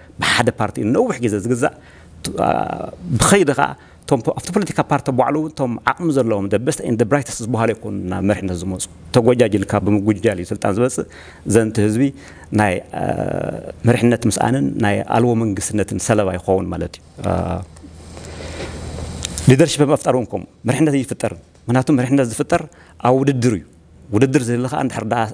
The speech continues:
ኣብዝሓ ናይ ፖለቲካ ፓርቲ ስርዓት እንድሕር ሃልዩ ኮይኑ እዩ። ውድድር እንተሃልዩ ጥራሕ እዩ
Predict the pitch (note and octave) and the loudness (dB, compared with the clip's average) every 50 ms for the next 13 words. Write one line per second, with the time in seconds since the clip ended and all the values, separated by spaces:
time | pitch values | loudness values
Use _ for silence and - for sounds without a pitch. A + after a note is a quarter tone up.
0 | - - A2 G#2+ - G#2+ A2+ - - - B2+ A#2 A2 - A#2+ G#2+ - A2+ - - | -6 -4 -2 0 0 0 0 0 0 0 0 0 -2 -2 -4 -4 -6 -6 -6 -6
1 | A2 G#2+ G#2+ - - - - A#2 G#2+ G2 - - - - - - - C3 - B2+ | -6 -6 -6 -8 -14 -4 -2 0 0 0 -2 -2 -2 -2 0 -2 -2 -2 -2 -2
2 | A2+ A2 G2+ F2+ F#2+ G2 F#2+ F#2+ G2+ - G2+ G2 F#2 - - - - - - - | 0 0 0 0 0 0 0 0 0 0 0 0 -2 -4 -10 -16 -20 -20 -20 -20
3 | - - - - - - B2 A2 C3 B2 A2+ C#3 C#3+ A#2 A2 G#2+ B2 A2 A2+ A2+ | -20 -20 -20 -18 -4 0 4 4 4 4 4 2 2 2 0 -2 0 0 2 2
4 | A#2+ C#3 C#3 - - C#3+ - A#2+ G#2 | 2 0 0 -2 -2 -2 -2 -4 -6